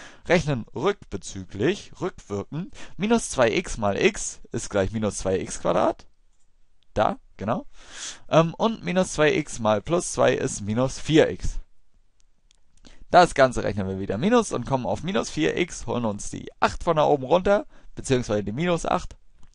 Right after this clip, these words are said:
Mein Fehler. Und rechnen das Ganze noch einmal so, wie ich es eben erklärt habe. Ich erkläre es nochmal. Minus vier x rechnen wir durch x, kommen auf minus vier.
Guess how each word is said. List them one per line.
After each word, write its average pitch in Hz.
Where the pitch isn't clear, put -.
Mein 123
Fehler. 147
Und 185
rechnen 120
das 117
Ganze 120
noch 143
einmal 107
so, 101
wie 104
ich 101
es -
eben 113
erklärt 135
habe. 143
Ich -
erkläre 107
es 107
nochmal. 92
Minus 185
vier 127
x -
rechnen 107
wir 95
durch 110
x, -
kommen 123
auf 107
minus 113
vier. 95